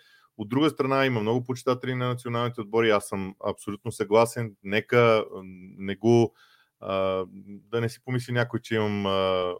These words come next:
желанието да, м, така, да елиминирам нещо. Просто казвам какво мисля аз.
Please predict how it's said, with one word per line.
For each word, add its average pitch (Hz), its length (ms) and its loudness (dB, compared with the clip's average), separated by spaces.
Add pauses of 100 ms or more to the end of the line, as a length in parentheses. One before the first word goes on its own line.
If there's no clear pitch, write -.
(500)
желанието 107 500 2
да, 92 440 2 (380)
м, 90 120 -20 (160)
така, 101 240 0
да 98 200 2
елиминирам 98 800 0
нещо. 127 340 -2
Просто 135 300 2
казвам 123 320 4
какво 117 280 -4
мисля 113 280 2
аз. 92 320 4